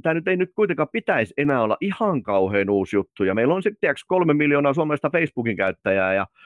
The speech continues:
puolitoista miljoonaa LinkedInissä ja pari miljoonaa on, on WhatsAppissa, YouTube, Instassa. Et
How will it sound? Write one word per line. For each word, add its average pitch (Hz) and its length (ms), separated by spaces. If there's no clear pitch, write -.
puolitoista 156 320
miljoonaa 143 340
LinkedInissä 120 580
ja 95 140
pari 151 240
miljoonaa 123 580
on, 123 140
on 107 300
WhatsAppissa, 131 520
YouTube, 131 440
Instassa. 127 420
Et 98 80